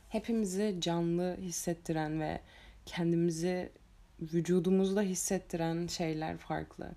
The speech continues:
Bunları da deneme yanılma yoluyla artık bulup yapmaya başlayabilirsiniz. Ve gerçekten çok iyi geliyor.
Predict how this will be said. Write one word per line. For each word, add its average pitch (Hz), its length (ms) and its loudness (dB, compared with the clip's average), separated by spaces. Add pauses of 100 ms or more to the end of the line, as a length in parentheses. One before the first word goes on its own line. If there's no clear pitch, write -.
(160)
Bunları 170 400 0
da 175 160 0
deneme 170 360 2
yanılma 170 460 2
yoluyla 165 520 -2
artık - 520 -4 (460)
bulup 175 420 2 (840)
yapmaya 175 480 0
başlayabilirsiniz. 170 1200 -4
Ve 170 100 0
gerçekten 170 800 -2 (240)
çok 190 320 -2
iyi 170 140 -2
geliyor. 170 380 -4